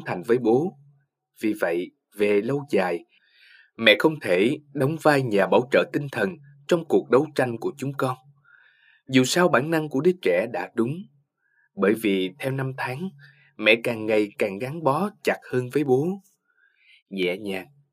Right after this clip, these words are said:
và tinh tế, mẹ luôn giữ được sự độc lập trong mọi quyết định nhỏ nhất, mà không bao giờ thực sự khiến bố khó xử. Nhưng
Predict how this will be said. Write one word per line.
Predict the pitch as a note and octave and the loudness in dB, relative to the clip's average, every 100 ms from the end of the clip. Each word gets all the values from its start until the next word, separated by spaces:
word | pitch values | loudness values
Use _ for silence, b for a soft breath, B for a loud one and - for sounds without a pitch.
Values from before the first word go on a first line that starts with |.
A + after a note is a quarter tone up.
| _ | _
và | F2 E2+ D#2+ - | -6 -4 -4 -6
tinh | G2+ G2 - | -10 -6 -2
tế, | F#2+ B2 D#3+ B B B B - | -2 -4 -8 B B B B -2
mẹ | A2+ | 2
luôn | A#2+ D#3+ D#3+ | 4 4 2
giữ | G2 A2 C3+ | -2 -2 0
được | F2+ - | 0 0
sự | - F2+ | -4 -2
độc | - - | -4 -4
lập | F2+ - _ _ - | -4 -4 _ _ -2
trong | D#3 A#2+ | -2 2
mọi | - - | -2 0
quyết | G3 G3 | -2 0
định | F2+ E2+ | -4 -4
nhỏ | E2+ G2 | -6 -6
nhất, | D3 G3 - _ _ _ _ b - | -6 -8 -12 _ _ _ _ b -6
mà | F#2+ F#2 F2+ - | 0 0 0 -4
không | D#3+ D#3+ | -2 0
bao | C#3+ C3+ | -2 0
giờ | F#2+ E2+ - _ _ | 0 0 -4 _ _
thực | G#2 - | -4 -4
sự | - E2+ D#2+ - | -2 -2 -4 -4
khiến | A2+ C3 | -4 0
bố | B2 | 0
khó | A#2+ B2+ C3+ - | 0 -2 -4 -4
xử. | - G#2+ E3 _ _ _ _ b b _ G2+ | -6 -8 -12 _ _ _ _ b b _ -8
Nhưng | G#2 F#2+ | -6 -4